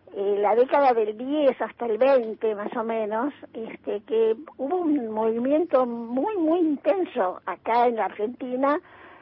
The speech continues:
copiando un poco lo que estaba pasando en otras regiones de Europa e incluso Estados Unidos. Eh, así que, este, después, eh, lo que pasa con los movimientos feministas, eh, parece que es histórico,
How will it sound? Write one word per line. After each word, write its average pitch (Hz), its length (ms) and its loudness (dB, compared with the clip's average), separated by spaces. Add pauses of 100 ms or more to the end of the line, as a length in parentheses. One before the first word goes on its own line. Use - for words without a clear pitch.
(280)
copiando 269 680 2
un 285 140 2
poco 277 420 4
lo - 120 0
que 214 100 -10
estaba 226 320 -2
pasando 240 840 2
en 214 680 -10
otras 240 300 -2
regiones 247 500 -2
de 196 320 -2
Europa 269 680 2
e 208 220 -2
incluso 226 340 -4
Estados 208 400 -2
Unidos. 220 520 0 (800)
Eh, 202 320 -2
así 269 200 -6
que, 233 360 2
este, 208 640 -4
después, 294 440 2 (120)
eh, 269 160 -2
lo 262 240 -2
que 254 120 -2
pasa 349 340 2
con 269 140 -2
los 262 120 -4
movimientos 277 580 0
feministas, 277 720 0 (840)
eh, - 120 -8
parece 277 320 2
que 277 80 2
es 262 100 0
histórico, 226 600 0